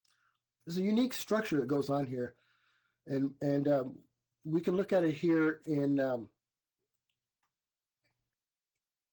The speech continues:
as it picks up in chapter six. We got the numbers there, chapters four and five. Also, um, in chapter six, we get seven seals,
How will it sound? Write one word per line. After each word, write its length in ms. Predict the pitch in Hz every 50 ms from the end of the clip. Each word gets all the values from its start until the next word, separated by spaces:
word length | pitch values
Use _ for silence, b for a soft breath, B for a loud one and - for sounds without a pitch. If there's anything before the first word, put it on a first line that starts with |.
| _ _ -
as 140 | 147 139 151
it 100 | 147 -
picks 240 | - 202 196 - -
up 160 | 170 165 -
in 80 | 143 143
chapter 400 | - - 160 156 - - 139 120
six. 760 | - - - - - - 180 139 120 120 - - - - - _ _ _ _
We 60 | - 131
got 160 | 165 156 -
the 60 | 143
numbers 320 | 143 151 151 147 147 139
there, 120 | - 135 127
chapters 380 | - - 135 123 - 127 -
four 280 | - - - 143 143 135
and 100 | 123 -
five. 320 | - 131 131 135 131 123 - _ _ _ _ _ _ _ _ _ _ _ _ _ -
Also, 440 | - 170 190 - - 208 175 170 -
um, 360 | - 160 156 151 147 147 147 139 _ _ _ _ _ _ _ _ _ _ _ _ _ _ _ _ _ _ _ _
in 100 | - 156
chapter 340 | 143 - 196 202 - - 147
six, 380 | - - - 196 190 - - -
we 60 | 151
get 280 | 143 143 135 - - -
seven 500 | - - - - 190 190 190 190 165 143
seals, 840 | 147 - - - 196 185 165 143 117 - - - - - -